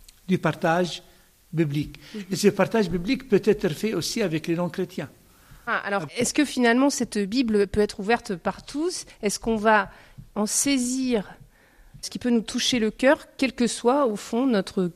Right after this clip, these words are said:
Speaker 2: culture,
Speaker 1: Oui.
Speaker 2: euh, de la Bible ?
Speaker 1: Euh, comment ? U-, une chose à dire, la même Bible est partagée par les chrétiens et les juifs aussi.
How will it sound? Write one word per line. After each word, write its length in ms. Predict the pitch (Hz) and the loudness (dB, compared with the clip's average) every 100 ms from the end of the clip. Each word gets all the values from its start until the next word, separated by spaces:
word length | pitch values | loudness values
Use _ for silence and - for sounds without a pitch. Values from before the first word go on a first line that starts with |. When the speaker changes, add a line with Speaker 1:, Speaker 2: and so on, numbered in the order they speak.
| - | -6
Speaker 2:
culture, 560 | 208 180 - 233 254 156 147 - - - | -4 -4 -4 0 0 -2 -12 -16 -20 -8
Speaker 1:
Oui. 60 | 180 | -2
Speaker 2:
euh, 100 | 175 | -2
de 120 | 175 | -2
la 120 | 175 165 | -4 -4
Bible ? 220 | 165 - 190 - _ - 240 | -6 -12 -18 -20 _ -18 -12
Speaker 1:
Euh, 140 | - - | -10 -8
comment ? 500 | - 202 151 127 - - - - - _ _ _ _ _ | 2 2 2 0 -8 -18 -18 -18 -20 _ _ _ _ _
U-, 140 | 220 - - 202 240 | -6 -6 -10 -8 -2
une 300 | 180 175 156 | 2 2 0
chose 340 | - 185 147 | 2 2 2
à 60 | 143 | 0
dire, 360 | 147 190 220 175 - - - - 165 | 2 2 2 0 -6 -12 -16 -14 -4
la 120 | 151 | 0
même 240 | 175 180 | 2 2
Bible 320 | 147 175 165 165 | 2 0 0 -4
est 40 | |
partagée 800 | - 135 - 143 120 151 143 143 - - _ _ - | -4 -4 -2 -4 0 2 2 -2 -12 -20 _ _ -6
par 100 | 139 | -4
les 120 | 131 | -4
chrétiens 520 | - 139 - 165 151 - - - - - | -4 -6 -2 -2 -2 -6 -10 -8 -8 -10
et 140 | 151 131 | -6 -4
les 100 | 135 | 0
juifs 260 | 175 151 | 0 0
aussi. 360 | 120 - - | -2 -8 -8